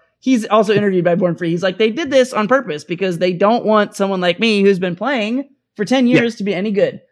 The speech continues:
Speaker 1: They want it to be like this. And that's why it's never gonna get fixed. And that's why this game is ass, because they're not gonna listen to our criticisms because they want it this way. They, they've done exactly what they want." And so I guess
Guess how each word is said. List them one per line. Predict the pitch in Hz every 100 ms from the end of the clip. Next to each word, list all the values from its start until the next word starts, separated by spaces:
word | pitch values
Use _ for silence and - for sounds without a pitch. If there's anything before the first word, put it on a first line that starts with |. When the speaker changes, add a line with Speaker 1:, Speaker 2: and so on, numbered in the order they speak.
| -
Speaker 1:
They | 262
want | 247 302 339
it | -
to | 220
be | 349
like | 311 -
this. | 196 185
And | 185 220
that's | 254
why | 240 220
it's | 214
never | 208
gonna | 202 185
get | 170 -
fixed. | 254 - 175
And | 170
that's | 196 -
why | 202 185
this | 175
game | 180 175
is | 156 -
ass, | 226 180 -
because | 185 175 196 170 _ _ -
they're | 247
not | 320
gonna | 269 220
listen | 277 262
to | 208
our | 175
criticisms | 370 381 240 226 262 285 _ _ _
because | 262 277 277 269 208
they | 220 311
want | 359 523
it | -
this | 180 180
way. | 160
They, | 160 277 285
they've | 247 294
done | 277 269
exactly | 233 233
what | 240 226
they |
want." | 220 208 190
And | 196
so | 254 - _ _ _ _ -
I |
guess | 349